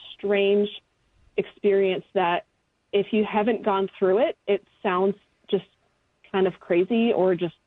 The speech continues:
ridiculous, or it's easy to maybe minimize that experience for other people. But once you've gone through it, it is, uh, really, really challenging to kind of make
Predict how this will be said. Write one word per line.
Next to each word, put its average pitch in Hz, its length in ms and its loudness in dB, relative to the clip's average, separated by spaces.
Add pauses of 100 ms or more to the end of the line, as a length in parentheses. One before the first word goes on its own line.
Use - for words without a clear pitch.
(120)
ridiculous, 220 560 2
or 190 100 2
it's 185 140 -4
easy 196 280 0
to - 140 -4
maybe 180 280 2
minimize 185 640 0 (540)
that 180 120 0
experience 190 540 -2
for - 120 -4
other 180 140 0
people. 220 320 -2
But 214 200 -2
once 185 200 0
you've 233 140 -2
gone 180 300 -2
through 202 240 0
it, 170 180 -2 (680)
it 196 120 2
is, 196 180 2 (160)
uh, 170 300 0
really, 208 680 0 (440)
really 208 320 0
challenging 196 440 -2
to 190 100 -8
kind 190 240 -4
of 175 100 -4
make 170 200 -4